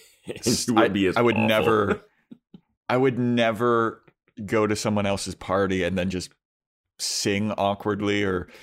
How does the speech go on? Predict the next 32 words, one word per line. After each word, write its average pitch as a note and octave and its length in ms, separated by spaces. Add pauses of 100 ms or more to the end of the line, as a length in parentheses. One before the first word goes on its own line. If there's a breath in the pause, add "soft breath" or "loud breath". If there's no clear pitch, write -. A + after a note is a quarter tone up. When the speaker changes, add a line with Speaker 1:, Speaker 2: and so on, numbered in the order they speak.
(160 loud breath)
Speaker 2:
someone G#2+ 320
Speaker 1:
Yeah. G2 60
Speaker 2:
else's F#2 560
party G2+ 400
and F#2+ 140
announce G2 440
my G2+ 120
engagement. F#2 760
Like, F2 440
Speaker 1:
Yeah. C#2+ 220 (1000)
Speaker 2:
it's, - 220
oh. F2 480 (180)
Speaker 1:
Yeah, G2+ 160
you E2+ 200
don't A2 160
have F#2+ 180
that E2 200
center D2+ 480
of C#2+ 120
attention. C#2 920
You G2+ 140
do A#2+ 140
have G#2+ 200
the E2+ 180
center D#2+ 300
of C#2+ 60
attention, C#2+ 540
like, B1+ 200
kind C2 280
of B1 120
like, B1+ 340
uh, B1 460